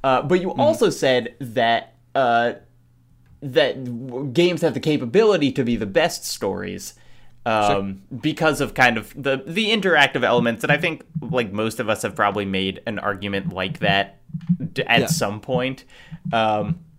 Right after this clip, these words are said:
Speaker 1: and I kind of disagree with both of those. <laughs>
Speaker 2: Sure.
Speaker 1: Um, but
Speaker 2: A lot of people
Speaker 1: I'm,
Speaker 2: do.
Speaker 1: I'm
Speaker 2: <laughs>
Speaker 1: interested. I, I mean, it's like, I, I do think,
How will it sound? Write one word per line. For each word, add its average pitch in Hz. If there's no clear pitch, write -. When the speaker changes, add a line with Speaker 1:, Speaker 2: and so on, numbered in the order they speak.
Speaker 1:
and 190
I 240
kind 247
of 240
disagree 196
with 143
both 104
of 196
those. 233
<laughs> -
Speaker 2:
Sure. -
Speaker 1:
Um, 165
but 240
Speaker 2:
A -
lot 135
of 156
people 196
Speaker 1:
I'm, 196
Speaker 2:
do. 123
Speaker 1:
I'm 185
Speaker 2:
<laughs> 180
Speaker 1:
interested. 196
I, 220
I 247
mean, 233
it's 208
like, 202
I, 185
I 175
do 190
think, 165